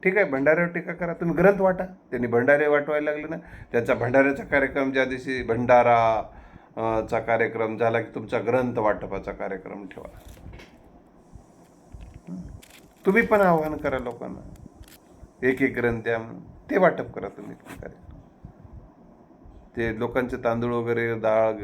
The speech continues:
हे सगळं घेऊन भंडारे करतात, तुम्ही पण हे करा. काय ते मंदिरात या, मंदिराला या, राम मंदिराच्या दिवशी उत्सव साजरा करून घरोघर फिरायलेत, काय करावं बाबा म्हणला एक जण.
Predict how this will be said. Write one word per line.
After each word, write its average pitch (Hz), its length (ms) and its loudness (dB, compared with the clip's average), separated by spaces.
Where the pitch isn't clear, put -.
हे 107 240 -6
सगळं 107 300 -6
घेऊन 107 500 -8
भंडारे 123 440 -6
करतात, 110 300 -14
तुम्ही 196 180 -8
पण 240 120 -14
हे 185 220 -12
करा. - 160 -18
काय 98 160 -4
ते 117 80 0
मंदिरात 120 500 4
या, 113 340 8
मंदिराला 110 520 0
या, 107 440 2
राम 104 300 -2
मंदिराच्या 104 520 -4
दिवशी 104 440 -6
उत्सव 101 440 -4
साजरा 101 360 -2
करून 104 320 -4
घरोघर 107 500 0
फिरायलेत, 101 340 -2
काय 104 180 0
करावं 101 340 -4
बाबा 101 340 0
म्हणला 92 300 -6
एक 90 80 -8
जण. 87 140 -14